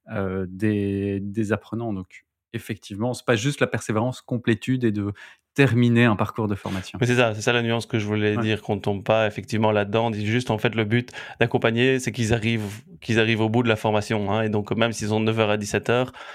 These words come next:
Speaker 2: ben, je les ai accompagnés pour qu'ils restent, euh, jusqu'au bout, au moins attentifs jusqu'au bout. Parce que tu peux aussi être de neuf heures à dix-sept heures, au fond,
Speaker 1: Ouais.
Speaker 2: assis dans ta chaise et tu fais rien. Mais donc, je vais l'accompagner pour qu'il participe jusqu'au bout. Mais voilà, et dans quelle mesure ça joue aussi un rôle sur les apprentissages en tant que tels, quoi.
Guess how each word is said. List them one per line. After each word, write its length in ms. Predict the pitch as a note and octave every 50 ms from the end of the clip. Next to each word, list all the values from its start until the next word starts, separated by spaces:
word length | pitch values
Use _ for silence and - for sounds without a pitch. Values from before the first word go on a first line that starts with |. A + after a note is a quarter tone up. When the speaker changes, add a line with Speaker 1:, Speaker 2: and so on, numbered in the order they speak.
| - - -
Speaker 2:
ben, 60 | A2 G#2+
je 60 | A#2
les 80 | A2+ A2
ai 40 | A#2+
accompagnés 440 | A2+ - A#2+ G2+ A#2 A#2 B2 C3 C3
pour 140 | B2+ A2+
qu'ils 180 | - - A#2 G2+
restent, 380 | G2 A#2+ A#2+ A2+ - - - B2
euh, 320 | A2+ A2 A2 A2 A2+ A2
jusqu'au 340 | G#2+ A2 A2+ G#2+ - - A2
bout, 120 | A2 B2
au 140 | C#3+ - C3
moins 160 | A#2 A2+ A#2+ -
attentifs 500 | A#2+ A2+ - B2 A2+ A2 - - A#2 A2+
jusqu'au 260 | A2+ G#2+ - - A2
bout. 140 | A2 A2 G2
Parce 160 | G2+ F#2+ -
que 80 | -
tu 100 | - -
peux 100 | - -
aussi 180 | G#2 G#2 - A#2+
être 40 | G#2+
de 100 | G#2+ G#2
neuf 140 | G#2 G2+ G#2
heures 120 | G#2+ G#2
à 40 | G2+
dix-sept 300 | G#2 - - G2+ - A2+
heures, 200 | A2+ A#2 - - - - - - - - -
au 80 | - G#2+
fond, 180 | - - A#2
Speaker 1:
Ouais. 60 | A2
Speaker 2:
assis 180 | G#2+ G#2 - G#2
dans 100 | G#2+ G#2+
ta 120 | G#2+ G#2
chaise 280 | G2+ - - A#2 G#2+ G#2
et 60 | G2+
tu 140 | - G2 F#2+
fais 120 | - G2+
rien. 220 | G2 A2 A2+ A#2 A2
Mais 80 | A2
donc, 160 | G#2+ A2 G#2 G2+
je 60 | G2
vais 80 | G#2+
l'accompagner 500 | G#2+ G#2+ G#2+ - G#2+ - G#2+ G#2 A2+ A#2+
pour 220 | A#2 - - - -
qu'il 120 | - G#2
participe 520 | - A2 G#2 - - - - - A#2+ A2 G#2
jusqu'au 300 | G#2+ G2+ - - G#2+ G2
bout. 220 | G#2 B2 D3 D3+ D3+ D3+ - - - - _ _ _ _ _ _ _ _ -
Mais 120 | A#2 G#2 G#2
voilà, 280 | G2+ A#2 B2 G#2 G#2
et 140 | G#2 G2+ - - - _ -
dans 180 | G#2+ A2 G#2+ G#2
quelle 140 | - -
mesure 380 | G#2 G#2+ G#2+ G2 A2 A#2+ A2 -
ça 100 | - A2
joue 120 | G#2 G#2+
aussi 180 | G2+ G2+ - A2
un 80 | G2 G2
rôle 260 | G2 G#2 A2+ A2 G2+
sur 180 | - - G2
les 200 | G2 G2 F#2+ F#2+
apprentissages 500 | G2+ G2+ - - G2+ - - - G#2 G2+
en 80 | G2 F#2
tant 140 | - F#2+ F#2+
que 40 | F#2+
tels, 220 | - G2 F#2+ G2+
quoi. 220 | - - G#2 G#2